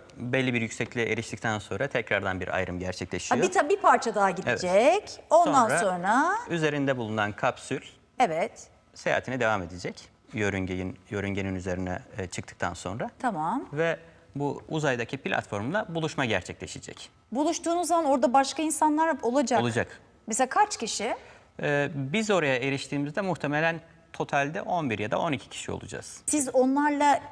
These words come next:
Speaker 2: e, birlikte mi yaşıyor olacaksınız
Speaker 1: Evet.
Speaker 2: on dört gün
Speaker 1: Evet,
Speaker 2: boyunca?
Speaker 1: aynı alanı paylaşıyor olacağız.
Speaker 2: Ha, aynı alanı paylaşacaksınız. Yani siz kendi kapsülünüzün içinde kalmayacaksınız. Siz oradakilerle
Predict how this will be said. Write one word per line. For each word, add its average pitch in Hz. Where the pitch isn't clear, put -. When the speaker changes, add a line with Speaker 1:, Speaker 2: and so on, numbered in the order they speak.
Speaker 2:
e, 208
birlikte 247
mi 349
yaşıyor 247
olacaksınız 208
Speaker 1:
Evet. -
Speaker 2:
on 180
dört 185
gün 185
Speaker 1:
Evet, 131
Speaker 2:
boyunca? 165
Speaker 1:
aynı 131
alanı 113
paylaşıyor 120
olacağız. -
Speaker 2:
Ha, 247
aynı 254
alanı 202
paylaşacaksınız. 160
Yani 214
siz 254
kendi 240
kapsülünüzün 233
içinde 226
kalmayacaksınız. 214
Siz 233
oradakilerle 240